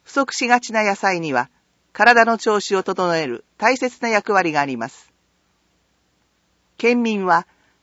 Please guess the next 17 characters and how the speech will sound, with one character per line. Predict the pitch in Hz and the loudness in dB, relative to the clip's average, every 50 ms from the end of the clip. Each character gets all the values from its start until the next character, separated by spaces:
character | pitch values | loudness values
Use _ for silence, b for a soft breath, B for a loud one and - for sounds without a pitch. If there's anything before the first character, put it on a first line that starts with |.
| _ _ - | _ _ -14
一 | 196 - - 247 | -12 -6 -4 -2
日 | 233 233 226 - 226 190 | -2 -2 -4 -6 -8 -8
に | 160 151 - _ _ _ | -8 -8 -10 _ _ _
一 | - - - 269 | -16 -4 -4 -2
皿 | 269 302 262 254 240 | -2 2 2 2 2
分 | 220 233 226 220 | 2 0 -2 -2
の | 220 | -2
野 | 214 202 202 | -2 -2 -2
菜 | - 214 196 190 170 | 0 -2 -2 0 -2
が | 170 165 | -4 -4
不 | - | -2
足 | - 175 160 - | -6 -8 -8 -6
し | - - | -10 -8
て | 156 | -8
い | 143 135 | -6 -6
ま | 120 117 123 | -6 -8 -8
す。 | - - _ _ | -10 -12 _ _